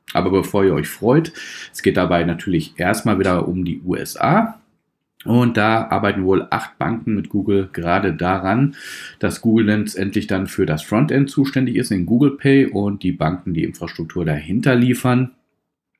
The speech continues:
Und, ähm, gucken wir, wie sich das entwickelt und ob und wann es dann doch auch nach Deutschland kommt.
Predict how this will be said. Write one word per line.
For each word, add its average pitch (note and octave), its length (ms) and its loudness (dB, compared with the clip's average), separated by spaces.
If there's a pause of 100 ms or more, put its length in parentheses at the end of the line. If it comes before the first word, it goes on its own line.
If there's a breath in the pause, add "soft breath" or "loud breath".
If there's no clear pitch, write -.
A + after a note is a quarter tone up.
(600 loud breath)
Und, F2+ 640 0
ähm, E2+ 460 -2 (100)
gucken F2 260 -4
wir, G2+ 180 2
wie A2 100 2
sich A#2 120 -2
das A#2 180 0
entwickelt D#3 680 2
und C3 380 2
ob - 200 -6
und G2+ 180 -2
wann E2+ 180 0
es E2+ 100 -8
dann E2+ 260 -4
doch D#2 220 -8
auch D#2+ 340 -6
nach E2 180 -10
Deutschland C2+ 640 -10
kommt. - 480 -14